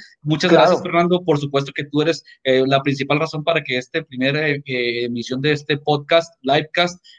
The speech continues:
Speaker 1: esté funcionando. Vamos a mandarle saludos dice por ahí Ramón, mira, "No coincido con Fernando en el tema de Omar Canizales, está haciendo un gran trabajo,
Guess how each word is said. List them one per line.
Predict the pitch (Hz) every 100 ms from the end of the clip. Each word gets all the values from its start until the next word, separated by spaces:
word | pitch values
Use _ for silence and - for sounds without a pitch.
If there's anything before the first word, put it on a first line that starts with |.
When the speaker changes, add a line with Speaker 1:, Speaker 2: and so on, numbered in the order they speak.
| -
Speaker 1:
esté | 135 143
funcionando. | 165 151 156 185 196
Vamos | 214 196
a |
mandarle | 170 175 190
saludos | 156 180 190 - _ _
dice | 156 214
por | 214 185
ahí | 151 165 190
Ramón, | 185 156 175
mira, | 175 123 - _ _
"No | 151 160
coincido | 160 202 180 185
con | 202 180
Fernando | 156 139 147 160 185
en | 170
el | 135
tema | 143 147 170
de | 165
Omar | 131 135
Canizales, | 143 160 139 135 143
está | 139
haciendo | 139 151 156
un | 160
gran | 160
trabajo, | 156 147 156 170 185